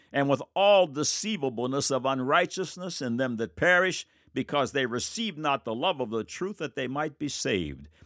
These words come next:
And for this cause God shall send them strong delusion, and they shall believe a lie, that they all might be damned, who believe not the truth, but had pleasure in unrighteousness." Abraham believed God, and it was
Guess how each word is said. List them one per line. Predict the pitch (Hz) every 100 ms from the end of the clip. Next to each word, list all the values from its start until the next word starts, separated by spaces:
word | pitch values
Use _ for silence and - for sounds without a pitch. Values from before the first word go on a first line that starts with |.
| _
And | 92
for | 85 90
this | 123 -
cause | - 123 135 151 160 - _ _
God | 101 113 120
shall | - 127 110
send | 135 131 123
them | 127
strong | 120 - 131 127 120
delusion, | 123 127 165 156 175 165 151 _ _ _
and | 104 101
they | 127 127 113
shall | 113 110 110
believe | 104 104 110 107
a |
lie, | 110 117 135 95 76 64 _ _ -
that | 131
they | 139 131
all | - 208 196
might | 147 143 117
be | 135
damned, | 123 165 214 131 78 71 - _ _
who | 98
believe | 90 87 90 127 143 101
not | 101 127 139 -
the | 104
truth, | - 127 139 147 _
but | 104 87
had | 98 78
pleasure | - 147 113 82 85 - _ _ -
in | 104
unrighteousness." | 98 95 90 92 82 90 80 - - - _ _ _ _ _ _ _ _ _ _ _ -
Abraham | 208 151 151 156 139
believed | 127 127 151 120 95
God, | 143 143 110 120
and | 123
it | 117
was | 120 113 -